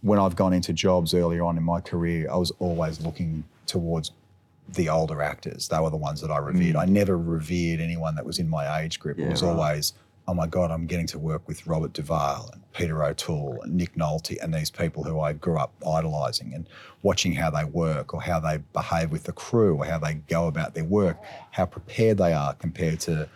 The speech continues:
Speaker 1: my peers or the reverence they had for the work and, um, just the way they carried themselves." You know, the res-, the, the respect they had for the craft was, was something that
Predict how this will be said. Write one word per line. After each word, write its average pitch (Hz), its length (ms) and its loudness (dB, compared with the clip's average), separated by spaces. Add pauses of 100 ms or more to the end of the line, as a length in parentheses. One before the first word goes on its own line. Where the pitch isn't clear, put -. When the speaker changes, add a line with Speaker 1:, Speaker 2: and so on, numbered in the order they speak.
(380)
Speaker 1:
my 87 180 2
peers 87 600 4
or 80 320 2 (640)
the 92 140 0
reverence 95 440 4
they 82 140 2
had 82 260 0
for - 120 -6
the 80 80 -2
work 87 600 4
and, 78 400 -2
um, 82 260 0
just - 220 0
the 98 60 2
way 90 180 4
they 85 140 2
carried 101 400 4
themselves." 73 600 0
You 95 100 2
know, 82 120 0
the 80 140 -2
res-, - 340 0
the, 85 220 0 (340)
the 92 120 0
respect 90 560 2
they 92 120 2
had 82 240 -4
for - 80 -6
the 78 100 -4
craft 82 720 -4 (160)
was, 78 280 -2
was 78 300 -4
something 78 420 -2
that 73 120 -4